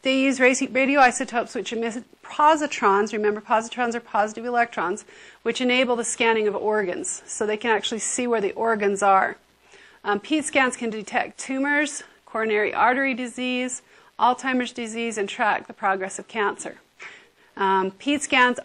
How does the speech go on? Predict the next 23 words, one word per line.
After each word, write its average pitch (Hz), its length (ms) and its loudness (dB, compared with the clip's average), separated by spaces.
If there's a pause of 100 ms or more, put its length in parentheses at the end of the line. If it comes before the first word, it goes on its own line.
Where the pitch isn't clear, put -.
are 214 380 6
a - 80 0
non-invasive 240 880 2
way 208 300 -2
of - 120 -4
monitoring 196 520 0
ca-, - 320 -8 (100)
um, 208 240 -6
cancer 202 340 -8
treatment. 185 420 -6
Instead 196 280 -4
of 196 120 -6
cutting 202 260 -4
them 202 140 -2
open 190 480 -6 (400)
to 208 100 -12
see 202 240 -2
what, 190 280 -2 (280)
where 190 260 -2
the 185 100 -6
cancer's 196 460 -8
gone, 208 540 0 (340)
um, 180 520 -4